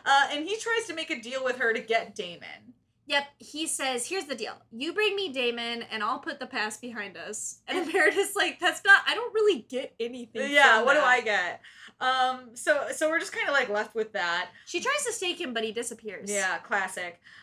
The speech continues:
Speaker 1: Um, meanwhile, Elena's writing in her diary, and boy, is she attracted to Damon again.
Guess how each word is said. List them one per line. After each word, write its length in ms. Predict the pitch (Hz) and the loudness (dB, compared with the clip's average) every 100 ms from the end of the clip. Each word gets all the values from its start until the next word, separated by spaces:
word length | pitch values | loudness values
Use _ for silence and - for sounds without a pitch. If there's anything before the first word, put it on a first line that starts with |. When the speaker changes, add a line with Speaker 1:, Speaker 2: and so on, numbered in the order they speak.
| - | -8
Speaker 1:
Um, 460 | 262 269 262 262 254 | 0 0 0 -4 -8
meanwhile, 480 | 392 370 285 277 254 | -4 4 6 6 4
Elena's 520 | 233 214 254 247 196 | -2 -2 -4 -4 -6
writing 280 | 196 196 190 | -4 -4 -6
in 80 | 190 | -10
her 120 | 185 | -8
diary, 680 | 196 214 220 220 202 180 170 | -2 0 2 0 -2 -6 -10
and 240 | 214 220 214 | -10 -10 -6
boy, 220 | 247 339 | 0 2
is 180 | 392 320 | 2 -2
she 280 | - 285 | -6 -6
attracted 580 | 277 - 240 226 226 254 | -8 -4 0 0 0 -4
to 100 | 226 | -10
Damon 360 | 202 208 196 185 | -4 -4 -4 -10
again. 500 | 185 175 170 170 175 | -10 -8 -8 -8 -10